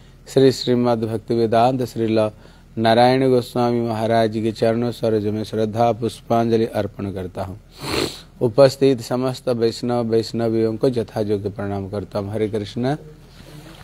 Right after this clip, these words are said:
हम लोग, अ, दो दिन तक श्री नवद्वीप धाम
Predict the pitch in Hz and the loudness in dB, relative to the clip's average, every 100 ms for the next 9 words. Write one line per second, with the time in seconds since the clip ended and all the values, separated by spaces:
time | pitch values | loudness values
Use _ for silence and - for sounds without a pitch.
0 | - - - - 131 135 139 135 - - | -20 -20 -6 -2 2 6 6 4 -6 -20
1 | - - - - 98 101 98 - 107 135 | -20 -20 -20 -10 -8 -6 -8 -10 0 4
2 | 139 131 135 127 - - - 123 117 - | 4 4 2 -2 -10 -20 -6 -2 -2 -4
3 | - - - - 127 120 120 117 127 117 | -20 -20 -8 -2 0 2 2 2 0 -2
4 | 131 120 120 123 120 | -4 -2 0 0 -2